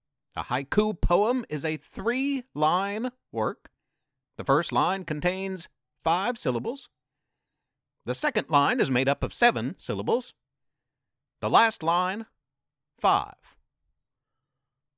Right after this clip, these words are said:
Like Mandy's Beach Fork haiku, which reads, "An old gray canoe, beach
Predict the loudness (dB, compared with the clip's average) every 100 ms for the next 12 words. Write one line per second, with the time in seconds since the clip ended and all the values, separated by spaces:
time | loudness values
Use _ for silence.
0 | _ -4 -4 -2 -2 0 -2 -2 -4 -10
1 | -16 _ _ -4 -4 -4 -10 -12 -14 2
2 | 4 4 0 -10 -4 -2 0 -2 -2 -4
3 | -8 _ _ _ _ _ -4 -4 0 0
4 | 0 -4 -10 -14 _ _ _ _ _ _
5 | _ _ _ -2 4 6 8 4 0 0
6 | 4 4 2 -2 -4 -4 0 2 0 -4
7 | -8 _ _ _ _ _ _ _ _ _
8 | _ _ -4 -4 -6 -14